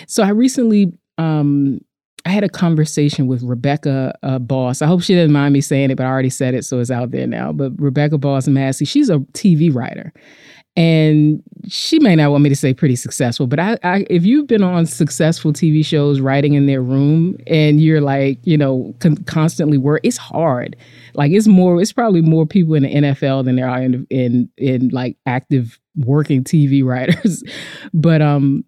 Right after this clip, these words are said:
she's worked on Star, uh, which was a Fox show. She worked on Being Mary Jane, a Gabrielle Union show. And she's currently doing a, a new show with, a new, uh, T V show that's yet to come on yet, but it's a Lee Daniel,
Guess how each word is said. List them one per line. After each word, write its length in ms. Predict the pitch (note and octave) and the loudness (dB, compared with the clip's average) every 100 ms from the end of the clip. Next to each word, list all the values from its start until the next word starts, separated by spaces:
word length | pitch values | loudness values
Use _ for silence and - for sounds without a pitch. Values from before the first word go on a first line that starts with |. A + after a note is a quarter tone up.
| - | -12
she's 280 | - A3+ G3 | -2 0 2
worked 260 | F3 D3+ | 0 0
on 140 | D3 B2 | -2 -2
Star, 760 | - - C#3+ D3 D#3 E3+ E3+ - - | -6 -4 -2 0 -2 -4 -8 -12 -8
uh, 240 | C#3+ C3+ - | -4 -4 -4
which 260 | D3 C#3 | -4 -2
was 160 | D3+ B2 | -4 -2
a 180 | C3 B2+ | -4 -4
Fox 360 | - C#3+ C#3+ - | -6 -6 -6 -6
show. 300 | D#3+ C#3 C#3 | -4 -2 -2
She 160 | - | -4
worked 280 | C#3+ C#3 - | -4 -4 -4
on 160 | B2 A#2+ | -4 -2
Being 280 | C#3+ C#3+ | 0 2
Mary 180 | C#3 C3 | 0 -2
Jane, 340 | B2 C3 C3+ C3 | -2 -2 0 -2
a 60 | |
Gabrielle 400 | A#2+ C3 B2+ C3 | -2 -4 -4 -4
Union 300 | B2+ B2+ B2 | -4 -4 -6
show. 340 | - B2+ B2 - _ - - - | -8 -8 -8 -12 _ -20 -20 -4
And 240 | C#3+ C#3 | 0 0
she's 160 | - D#3+ | 0 -4
currently 600 | - F3+ D#3+ D3+ C#3+ - D3 | 0 0 2 2 0 -2 -2
doing 320 | D3+ C#3+ C3+ | 0 2 0
a, 220 | B2+ B2 | -2 -6
a 100 | - | -2
new 200 | C3 D3 | 0 2
show 260 | D3 D#3 B2+ | 0 -2 -2
with, 220 | B2+ B2+ - | -2 -6 -8
a 140 | B2 | -4
new, 420 | B2 D3+ C#3+ - - | 0 0 0 -6 -12
uh, 380 | - G1+ A1+ - | -12 -12 -14 -16
T 160 | - F#3+ | -2 0
V 100 | D#3 | 0
show 180 | D#3 C3+ | -2 -4
that's 360 | B2+ B2+ - - | -4 -6 -12 -6
yet 240 | C#3 F#3 - | -2 -2 -2
to 80 | |
come 160 | D#3+ D3 | -2 -2
on 180 | C3 B2 | 0 -4
yet, 260 | B2 - | -6 -8
but 120 | - C3 | -8 -8
it's 180 | B2+ | -6
a 140 | C3+ A#2+ | -6 -2
Lee 180 | C3 C#3+ | 0 0
Daniel, 640 | C3+ C3+ C3 A#2+ C2+ | 0 -2 -2 -2 -6